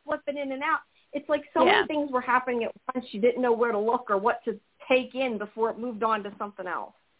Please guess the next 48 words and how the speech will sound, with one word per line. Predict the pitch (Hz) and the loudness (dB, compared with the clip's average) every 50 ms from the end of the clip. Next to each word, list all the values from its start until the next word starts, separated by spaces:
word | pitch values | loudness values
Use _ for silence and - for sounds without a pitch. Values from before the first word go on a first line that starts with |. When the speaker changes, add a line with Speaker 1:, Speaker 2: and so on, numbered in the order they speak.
| _ _ _ _ _ _ _ _ _ - | _ _ _ _ _ _ _ _ _ 0
Speaker 1:
So | - 202 202 202 190 190 | 2 4 4 4 4 4
Speaker 2:
Yeah, | 240 226 214 196 196 - - - | 2 2 2 2 0 0 -2 -2
so | - | 0
that | 233 269 254 | 2 2 2
Speaker 1:
yeah. | 202 - - - | 0 0 0 0
Speaker 2:
the | 262 | 0
doctor | 226 262 254 254 254 - 254 | 2 2 0 0 0 -2 -4
didn't | 247 254 247 | -2 0 0
even | 247 240 233 240 | 0 0 0 -2
really | 240 233 226 220 208 _ | -2 -2 -4 -4 -6 _
do | - 254 262 | -2 0 2
that | 247 - - | 2 2 0
much | - 196 165 131 - - | 0 -4 -6 -6 -6 -8
except | 220 - - - 226 208 _ - | -16 -14 -6 -6 -6 -6 _ -4
blip | 233 233 220 - - | -2 -2 -2 -2 -2
in, | 247 240 226 226 - - - | -2 -2 -2 -2 -4 -2 0
bloop | 220 254 247 - | 2 2 2 4
in | 277 254 240 240 | 4 4 4 4
and | 220 220 196 | 2 0 0
bloop | - 226 233 - 214 | 0 -2 -2 0 2
out | 214 220 226 220 202 | 4 4 4 4 4
of | 185 185 - - | 0 -4 -6 -6
people's, | - 214 - 254 247 240 247 220 | -8 -4 0 2 2 4 2 2
Speaker 1:
Mm-hmm. | 202 214 | 0 -2
Speaker 2:
like, | 208 202 202 196 202 202 - - | -2 -4 -2 -4 -4 -6 -4 -4
time | 226 208 214 220 | -2 -2 -2 -4
streams. | - - 220 185 170 - - - - _ _ _ - | -6 -8 -8 -8 -8 -8 -12 -14 -18 _ _ _ 0
It | 277 302 | 2 2
was | 349 349 | 2 2
a, | 359 - - | 0 0 2
Speaker 1:
Yeah. | - 403 370 349 | 4 6 6 6
Speaker 2:
it | 330 | 6
was | 311 285 | 4 4
a | |
mess, | 285 285 277 277 | 2 2 2 2
and | - - 277 269 | 0 -4 -4 -4
Speaker 1:
The | 277 | 0
Speaker 2:
you | 285 | 2
Speaker 1:
only | 339 370 | 4 4
Speaker 2:
probably | 330 330 330 453 381 381 | 4 4 4 2 0 -2
could, | - 359 262 | -2 -2 0
like, | 285 262 247 226 - - _ _ _ _ _ _ _ _ _ _ _ _ - | 2 2 2 0 -2 -4 _ _ _ _ _ _ _ _ _ _ _ _ -2
you | - 311 320 | 0 0 0
could, | - - - | 0 -2 0
probably | - 381 453 480 | 2 2 2 2
could | - 392 262 220 196 - | 0 -2 -4 -4 -8 -6
not | 294 254 269 294 302 - | -2 0 0 0 0 2
watch | 277 262 269 269 | 2 2 2 2